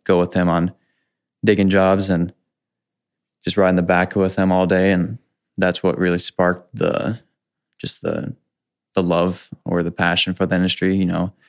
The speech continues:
ever since I was a kid, I, I was just like, "Man, it'll be pretty sweet to run an excavator someday or a dozer."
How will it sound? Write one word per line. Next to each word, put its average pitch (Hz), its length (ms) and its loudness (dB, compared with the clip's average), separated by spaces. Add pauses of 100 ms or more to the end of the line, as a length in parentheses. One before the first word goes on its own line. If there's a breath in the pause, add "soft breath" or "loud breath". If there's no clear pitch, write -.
(320)
ever 92 80 0
since 90 240 -4
I 87 60 2
was 87 80 0
a - 60 -8
kid, 92 140 0
I, 87 140 4
I 90 40 -2 (1080)
was 90 120 -2
just 90 140 -4
like, 87 120 -6
"Man, 87 260 -2
it'll 87 120 -2
be 90 240 -4 (260)
pretty 90 140 0
sweet 92 300 -2
to 87 280 -6 (320)
run 87 160 0
an 82 100 -2
excavator 85 400 -2
someday 85 320 -2
or 82 200 -2
a 80 40 -4
dozer." 87 540 -2